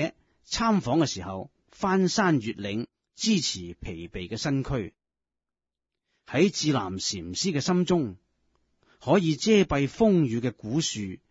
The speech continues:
支撐身軀嘅手杖，都係修學佛法嘅增上緣，成為佢參禪嘅知己。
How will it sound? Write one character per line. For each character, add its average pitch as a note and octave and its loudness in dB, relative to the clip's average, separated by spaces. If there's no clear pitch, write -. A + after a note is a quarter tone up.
支 G#3 0
撐 G3 0
身 F#3+ 2
軀 F#3 2
嘅 C#3+ -4
手 A#2+ -2
杖， F#2+ -4
都 G#3 4
係 B2 2
修 F#3 4
學 C#3 0
佛 A#2 -4
法 A2+ -10
嘅 A2+ -8
增 D#3 0
上 G2 -4
緣， E2 -12
成 A#2 -4
為 G#2 -4
佢 A#2+ -4
參 E3 -2
禪 E2 -8
嘅 G#2 -12
知 C3 -4
己。 F#2+ -10